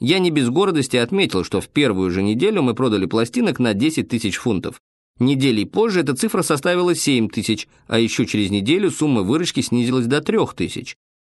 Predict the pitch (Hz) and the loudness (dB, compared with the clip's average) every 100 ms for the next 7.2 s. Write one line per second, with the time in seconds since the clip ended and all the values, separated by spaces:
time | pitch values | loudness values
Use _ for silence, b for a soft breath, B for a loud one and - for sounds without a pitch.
0 | - - 131 123 117 104 113 160 123 113 | -8 0 2 4 2 2 2 0 -2 -4
1 | 110 104 113 101 113 104 98 104 95 101 | -6 -4 0 0 0 -2 0 0 2 0
2 | 95 175 - 107 90 - 101 85 - 127 | 0 0 0 -2 -2 -2 -4 -4 -6 -2
3 | 107 98 101 98 87 95 98 110 135 117 | 0 0 0 0 -2 -4 0 0 0 0
4 | 98 90 80 90 82 - 127 131 131 80 | 0 0 -2 -4 -6 -2 0 0 0 -2
5 | - _ _ _ _ - 120 127 139 185 | -8 _ _ _ _ 0 2 2 2 2
6 | 220 170 170 131 117 123 107 117 - 101 | 2 2 2 2 2 0 -2 -2 0 0
7 | 73 | -2